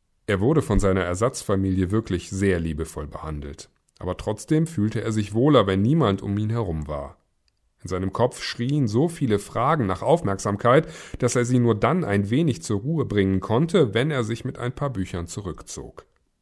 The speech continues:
Und am besten klappte das eben in der Stille des kleinen Baumhauses, das sie für ihn gebaut hatten und zu dem sein Onkel manchmal, sehr oft, um ehrlich zu sein,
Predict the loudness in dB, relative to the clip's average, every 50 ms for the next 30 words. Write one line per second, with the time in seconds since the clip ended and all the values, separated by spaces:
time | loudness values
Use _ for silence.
0 | _ -4 -2 0 0 0 -2 0 0 2 2 2 0 -4 -4 -6 -6 -4 -2 -4
1 | -4 -2 -2 0 2 2 0 0 -2 -2 -2 -2 -2 -4 -4 -4 -4 -4 -6 -4
2 | -2 -2 0 0 0 -2 -4 -4 -6 -8 -8 -8 -6 -6 -6 -4 -6 -4 -4 -2
3 | -2 -2 -2 -4 -4 -6 -6 -6 -6 -6 -6 -6 -8 -8 -6 -8 -6 -6 -8 -8
4 | -8 -10 -10 -8 -6 -6 -6 -4 -4 -4 -4 -4 -4 -4 -6 -6 -6 -4 -4 -4
5 | -4 -4 -4 -4 -2 -2 -2 -2 -2 -4 -4 -2 -2 -2 0 0 0 0 0 0
6 | 0 0 -2 0 2 4 4 4 4 2 0 -4 -14 -20 -20 _ _ _ _ _
7 | _ _ _ -6 -4 -2 -2 -2 -2 -4 -6 -4 -4 -6 -8 -10 -12 -8 -6 -6
8 | -4 -4 -6 -6 -4 -4 0 2 4 6 4 4